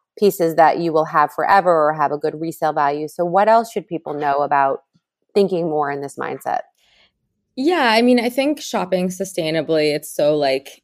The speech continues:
Speaker 2: ambiguous <laughs> and there's so, 'cause the fashion industry affects pretty much every aspect of, of life, from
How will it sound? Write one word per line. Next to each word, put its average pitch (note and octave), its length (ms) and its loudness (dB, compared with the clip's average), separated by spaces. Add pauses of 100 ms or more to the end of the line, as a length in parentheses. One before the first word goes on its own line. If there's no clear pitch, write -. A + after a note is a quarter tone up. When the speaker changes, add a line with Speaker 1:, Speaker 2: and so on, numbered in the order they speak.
Speaker 2:
ambiguous F3 1000 0
<laughs> - 60 -8
and G#3+ 240 2
there's G3+ 220 0
so, D#3+ 180 0
'cause G3 460 -2 (160)
the F#3 80 -14
fashion G3 380 -2
industry E3 540 -4
affects - 600 -8 (140)
pretty A3 200 -6
much G3 220 -2
every D#3 520 -4 (500)
aspect - 720 -6
of, C#3+ 560 -4
of D3 160 -6
life, D3 440 -2
from C3+ 600 -6